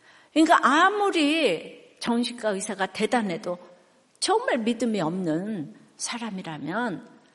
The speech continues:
한계가 있는 거예요. 예. 그러니까 우리는 우리의 이렇게 공동체, 그러니까 여러분들이 정신과 가서 진단을 받는 거는, 예, 병명을 좀 알고 인정을 하라고 그 가지만은,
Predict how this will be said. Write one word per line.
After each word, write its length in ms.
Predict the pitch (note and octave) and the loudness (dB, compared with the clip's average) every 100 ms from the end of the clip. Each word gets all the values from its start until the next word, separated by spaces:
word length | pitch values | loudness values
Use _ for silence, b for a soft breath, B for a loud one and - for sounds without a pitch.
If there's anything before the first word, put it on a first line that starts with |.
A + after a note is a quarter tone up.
| b b b _ _ | b b b _ _
한계가 560 | - - G#4+ D#4 D4 A#3 | -6 -6 -4 -4 -4 -4
있는 220 | F3 D3+ | -4 -8
거예요. 280 | C3 - C#3 _ _ _ | -10 -14 -20 _ _ _
예. 300 | E3+ D#3 E3+ - b b b - | -16 -16 -18 -20 b b b 2
그러니까 240 | C#4+ B3 | 6 6
우리는 880 | D4 E4+ D#4+ G3+ F#3+ C4 C4+ D#3 - - _ _ _ _ _ - | 6 6 4 2 2 0 0 0 -8 -20 _ _ _ _ _ -4
우리의 500 | C4 C#4+ D4+ C#4 C4 | 0 4 4 6 4
이렇게 240 | A3 B3+ | 2 -2
공동체, 920 | A#3+ A#3 C4 C4+ A#3+ B3+ B3 F#3 F3+ - - | 2 4 4 4 2 2 0 2 0 -4 -6
그러니까 240 | C4+ C#4 A#3+ | 2 4 4
여러분들이 420 | C4+ E4 D4+ C#4 | 4 0 -2 -2
정신과 480 | B3 A#3 C#4 B3+ A3+ | -2 0 0 -2 -2
가서 260 | G#3 - | -2 -4
진단을 480 | - A#3+ A3+ G#3 F#3+ | -2 0 2 2 0
받는 380 | G3 F#3+ F#3 F3 | -2 -4 -4 -4
거는, 420 | E3 F3+ C4+ D4 B B B - | -4 -2 -2 -2 B B B -12
예, 140 | - D3 | -8 -8
병명을 540 | F3 G#3+ B3+ D4 C4+ | -4 0 2 4 4
좀 180 | A#3+ A3 | 2 0
알고 680 | D3+ E3+ G#3+ - D#3 - - | 0 0 0 0 -4 -6 -6
인정을 520 | - C4 D4 C5+ B3+ G#3 | 4 6 6 4 2 0
하라고 320 | F#3+ D#3 - - _ b b b | -6 -8 -12 -20 _ b b b
그 120 | - G#3 | -8 -6
가지만은, 800 | F3+ G3+ A3+ A3 D#3 F#3 A3+ | -6 -4 -4 -2 -4 -4 -6